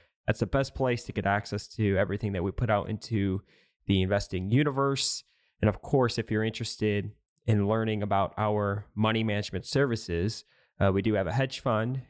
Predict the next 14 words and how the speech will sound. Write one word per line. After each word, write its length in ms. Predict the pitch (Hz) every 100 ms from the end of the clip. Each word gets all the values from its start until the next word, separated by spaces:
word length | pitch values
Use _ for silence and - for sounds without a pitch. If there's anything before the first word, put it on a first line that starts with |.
| -
and 80 | 98
we 80 |
do 240 | 95 104 101
have 360 | 107 101 98 -
a 160 | 101
separate 360 | 101 107 98 92
managed 300 | 104 101 101
accounts 600 | 95 - 107 95 - - _ _
firm, 400 | - 143 101 135 - _ _ _ _ -
uh, 200 | 92 -
an 140 | 107 -
R 220 | 123 104
I 80 | 80
A. 300 | 80 117